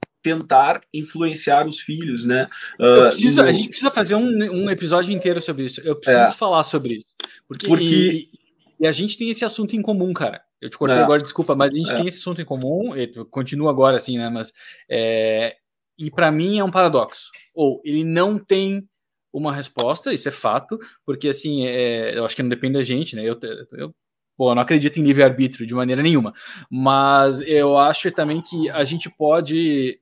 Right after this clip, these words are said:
Speaker 2: é, não, não de maneira nenhuma. Bom, tem um monte de gente que acha que, não, eu faço, logo eu, eu me fiz, e eu não sei o quê, e, tipo, não,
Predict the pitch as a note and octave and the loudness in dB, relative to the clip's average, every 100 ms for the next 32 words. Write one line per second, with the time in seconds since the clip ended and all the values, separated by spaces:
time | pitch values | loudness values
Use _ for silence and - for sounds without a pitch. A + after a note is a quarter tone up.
0 | _ _ - A#2+ A2+ A#2+ - A#2 G#2+ G#2+ | _ _ -10 -10 -8 -14 -12 -12 -12 -14
1 | G#2 A2 G#2+ A#2+ D#3+ C#3 D3+ - C#3 C#3 | -10 -8 -6 0 2 8 8 8 4 4
2 | F3 E3 E3 D3+ F3 G#3 G#3 G3+ D#3 C#3 | 4 6 6 6 6 8 12 12 12 10
3 | D3 E3+ C3+ D#3+ - C#3+ C#3+ E3+ G3 D3 | 10 10 10 8 8 6 6 4 4 4
4 | D#3 D#3+ D3+ E3+ E3+ - C#3+ C#3+ G3 E3+ | 4 4 4 4 0 -4 -2 0 0 -2
5 | D3+ E3 C3 - - - C3 C3+ D#3 C#3 | -2 -4 -6 -14 -20 -8 0 2 2 0
6 | C#3 B2 - B2 C#3 B2 A2 C3 C3+ C#3 | -2 -4 -2 4 4 4 0 -6 0 0